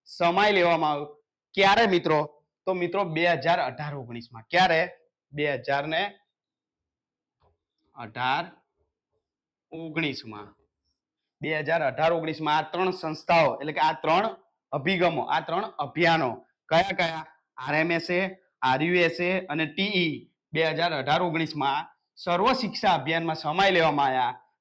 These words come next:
અને નવું નામ આપવામાં આવ્યું. કયું? સમગ્ર શિક્ષા અભિયાન. તો આના પરથી એક નવો પ્રશ્ન પણ બની શકે, મિત્રો,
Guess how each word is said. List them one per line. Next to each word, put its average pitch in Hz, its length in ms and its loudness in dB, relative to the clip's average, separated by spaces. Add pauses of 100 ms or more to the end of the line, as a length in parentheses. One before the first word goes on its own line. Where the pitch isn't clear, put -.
અને 143 140 -6
નવું 165 360 0
નામ 190 220 2
આપવામાં 143 540 -2
આવ્યું. 123 340 -6 (380)
કયું? 160 420 0
સમગ્ર 147 520 -8
શિક્ષા 127 880 -6 (340)
અભિયાન. 135 360 -6
તો 135 60 -8
આના 135 200 -6
પરથી 139 280 -8
એક 139 100 -8
નવો 131 220 -4
પ્રશ્ન 143 340 -8
પણ 151 180 -6
બની 151 220 -2
શકે, 147 260 -6
મિત્રો, 143 540 -6